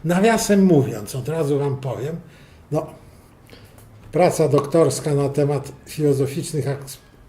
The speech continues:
aspektów, yy, no, teorii, ogólnojakościowej teorii informacji i jakościowej teorii informacji. Już na Kulu,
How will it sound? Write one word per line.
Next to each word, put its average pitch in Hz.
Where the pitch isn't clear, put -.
aspektów, -
yy, 143
no, 143
teorii, 143
ogólnojakościowej 156
teorii 147
informacji 131
i 156
jakościowej 147
teorii 139
informacji. 135
Już 160
na 139
Kulu, 135